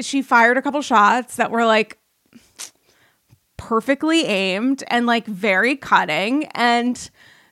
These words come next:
sweet little Denise can't follow up to that 'cause she's just kind of aghast, and it's, it's tough. I think it's tou-, I, I wish that Erica had been like,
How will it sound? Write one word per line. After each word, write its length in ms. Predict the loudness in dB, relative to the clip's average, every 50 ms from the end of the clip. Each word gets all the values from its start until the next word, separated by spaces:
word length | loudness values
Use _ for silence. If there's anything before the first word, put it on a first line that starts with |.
| -20
sweet 240 | -10 -6 -4 -2 -2
little 140 | -2 -2 -4
Denise 840 | -4 -4 -2 -2 0 2 2 2 2 2 0 -2 -6 -12 -16 -16 -18 _ _
can't 600 | -8 -6 -4 0 2 2 2 2 2 0 -4 -8 -14 _ _ _ -20
follow 320 | -4 2 4 4 6 6 4
up 100 | 2 2 0
to 100 | 2 4
that 280 | 4 4 4 2 -2 -8
'cause 140 | -12 -12
she's 220 | -8 -6 -6 -6 -6
just 200 | -6 -10 -10 -6
kind 260 | -2 -2 0 0 0
of 120 | -2 -4 -4 -6
aghast, 840 | -4 0 2 2 4 4 4 4 2 0 -6 -12 -14 -16 -14 -10 -8
and 120 | -6 -6
it's, 360 | -6 -6 -8 -12 -18 -20 -20 _ _ _ _ _ _ _ _ _ -10
it's 420 | -8 -8 -8 _ _ -20 -20 -20 -18
tough. 680 | -14 -10 -6 0 2 4 4 4 4 0 -4 -10 -8 -6
I 140 | -4 -4 -4
think 240 | -4 -4 -4 -2
it's 260 | -4 -4 -6 -8 -14 -16
tou-, 100 | -12 -4
I, 320 | -2 0 2 2 0 0 0 0
I 140 | 0 0 0
wish 340 | 0 -2 -4 -6 -6 -6 -6
that 180 | -6 -4 -2 -2
Erica 400 | -2 -2 0 2 4 4 4 4
had 240 | 2 2 0 0
been 200 | -4 -6 -4 -2
like, 360 | -2 0 0 0 -2 -4 -10